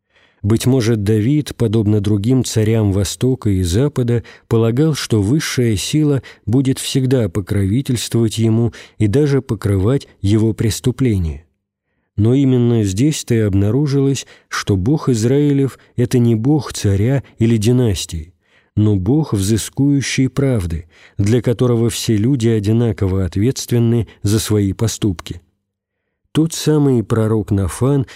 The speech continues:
который изрёк благословение народ Давида,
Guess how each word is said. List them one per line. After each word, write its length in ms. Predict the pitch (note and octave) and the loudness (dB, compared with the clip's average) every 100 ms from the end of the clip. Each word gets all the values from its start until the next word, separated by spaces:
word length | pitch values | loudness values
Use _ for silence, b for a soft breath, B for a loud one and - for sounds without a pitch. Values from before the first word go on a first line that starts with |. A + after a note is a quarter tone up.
| - | -4
который 400 | B2 - A#2+ A#2 | -2 0 2 2
изрёк 400 | G2+ G#2 A#2 F#2+ | 0 0 0 0
благословение 920 | F#2+ G#2+ A2 - A#2 A2 A#2 G#2 G2+ | -2 0 -2 0 0 2 2 2 2
народ 380 | G2 G#2 G2+ F#2 | 0 0 0 -2
Давида, 540 | F#2 G2 A#2+ C#3 C3+ | -2 0 0 0 -2